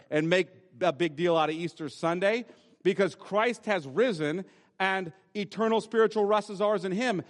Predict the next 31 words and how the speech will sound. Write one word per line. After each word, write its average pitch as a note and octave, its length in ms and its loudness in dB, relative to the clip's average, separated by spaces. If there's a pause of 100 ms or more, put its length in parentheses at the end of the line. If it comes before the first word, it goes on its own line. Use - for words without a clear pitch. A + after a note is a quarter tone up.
(140)
And F#3+ 220 -2
that's C4+ 300 0
why A3 240 2
the G#3 120 -2
church A3 360 -2 (180)
ought D4 340 2
to G3+ 120 -4
see G#3 400 -4 (280)
every C4 400 2
Sunday F#3 600 2 (180)
in B3 140 2
exactly C#4 580 -2
the C#4+ 100 0
same C#4+ 300 2
way. B3+ 520 2 (2250)
For A3 140 4
we B3 120 2
gather C4 420 2
as A#3+ 100 0
a A#3+ 60 2
body B3 380 2
to A#3+ 60 -8
rejoice A#3+ 580 0
in B3 100 -2
this A#3+ 180 -4
weekly C4 640 -2
pledge A#3 720 0 (320)
from C4 160 2
our C4+ 180 4
Lord B3 280 0
Jesus, F#3+ 500 -2